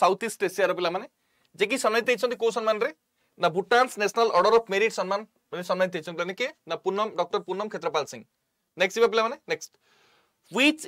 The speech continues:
Indian organization has once again, like, uh, ଯଦି କହିପାରିବେ ପିଲାମାନେ, soared to new height by clinching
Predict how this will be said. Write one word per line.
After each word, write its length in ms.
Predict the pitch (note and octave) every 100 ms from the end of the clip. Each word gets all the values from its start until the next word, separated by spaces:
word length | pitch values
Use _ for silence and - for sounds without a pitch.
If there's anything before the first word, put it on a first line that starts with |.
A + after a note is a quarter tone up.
| -
Indian 280 | G#3 A#3+ A#3+
organization 540 | F3+ G#3+ B3 A#3 F#3+ B3 _
has 200 | - F3+
once 380 | F#3 F#3+ A#3+ B3+
again, 300 | A#3 G3 G#3 - _ _ _ _ _ _
like, 200 | E3 F3
uh, 220 | F#3 F3+ E3+
ଯଦି 160 | G3+
କହିପାରିବେ 300 | - A3+ G#3+ F3+
ପିଲାମାନେ, 200 | G3+ C#4+
soared 600 | - - A3+ B3 C4+ G#3+ F#3 C#3 -
to 60 | G#3
new 300 | G3 G#3+ B3 C#4
height 320 | A#3 G3 G#3 E3+ C3 -
by 160 | D#3+ F3+ B3+ _ _ _ _ _ _ _ _ _ _ _ _ _ _
clinching 400 | G3+ A3+ G#3+ C4